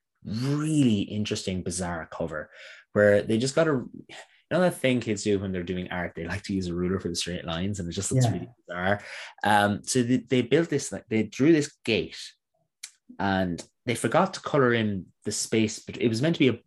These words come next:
Speaker 1: iron barred gate, but they
Speaker 2: Mm.
Speaker 1: forgot to color in what was behind the gate. So
Speaker 2: Oh,
Speaker 1: it was
Speaker 2: okay.
Speaker 1: like these big white solid bars.
Speaker 2: Yes, yes.
Speaker 1: Uh, and then they drew this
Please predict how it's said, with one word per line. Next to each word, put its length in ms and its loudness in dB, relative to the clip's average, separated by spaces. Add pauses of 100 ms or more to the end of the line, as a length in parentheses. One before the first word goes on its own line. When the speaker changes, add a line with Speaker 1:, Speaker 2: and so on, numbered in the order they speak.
(100)
Speaker 1:
iron 360 0
barred 340 -4
gate, 240 -2
but 100 -2
they 60 4
Speaker 2:
Mm. 60 6
Speaker 1:
forgot 160 2
to 60 -12
color 240 -4
in 240 -4 (340)
what 160 0
was 120 -2
behind 380 0
the 60 -8
gate. 300 -8 (420)
So 100 6
Speaker 2:
Oh, 60 10
Speaker 1:
it 40 0
was 100 -4
Speaker 2:
okay. 200 -8
Speaker 1:
like 220 4
these 180 6
big 180 2 (140)
white 280 2 (340)
solid 560 0
bars. 720 -6
Speaker 2:
Yes, 480 2
yes. 100 4
Speaker 1:
Uh, 440 4 (200)
and 180 4
then 140 4
they 80 6
drew 140 0
this 320 0